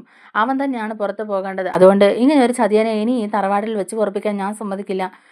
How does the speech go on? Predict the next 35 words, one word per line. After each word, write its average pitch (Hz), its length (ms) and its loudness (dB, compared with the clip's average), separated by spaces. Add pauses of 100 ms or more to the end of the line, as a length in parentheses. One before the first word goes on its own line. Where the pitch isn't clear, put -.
(160)
അവനെ 185 260 -2
ഈ 202 100 -4
വീട്ടിൽ 208 280 -2
നിന്ന് 262 140 -2
തന്നെ 226 140 -4
ഞാൻ 214 160 -4
പുറത്താക്കും" 196 560 -4
എന്നൊക്കെ 220 240 -8
ഇങ്ങനെ 202 180 -8
നമ്മുടെ 202 240 -6
നവ്യ 190 260 -4
പറയുന്നുണ്ട്. 196 500 -4 (840)
"അമ്മയും 196 280 8
അച്ഛനും 202 360 2
പെട്ടെന്ന് 247 360 4
തന്നെ 208 200 2
ഇങ്ങോട്ടേക്ക് 196 460 0
വരണം, 185 340 -2 (340)
ഈ 208 200 -8
കാര്യങ്ങൾക്കൊക്കെ 214 640 -4
പെട്ടെന്ന് 233 380 -4
തന്നെ 208 140 -4
ഒരു 208 100 -4
തീരുമാനം 208 480 -6
ഉണ്ടാക്കണം" 185 360 -6
എന്നൊക്കെ 202 260 -8
പറയുന്നുണ്ട്. 180 440 -6 (640)
"എൻ്റെ 196 240 6
മോൻ 202 240 4
ഈ 277 140 2
തറവാട്ടിൽ 226 460 4
തന്നെ 220 160 -4
വളരേണ്ട 202 340 -2
കുഞ്ഞാണ്, 190 420 -6 (320)
അതുകൊണ്ട് 196 320 0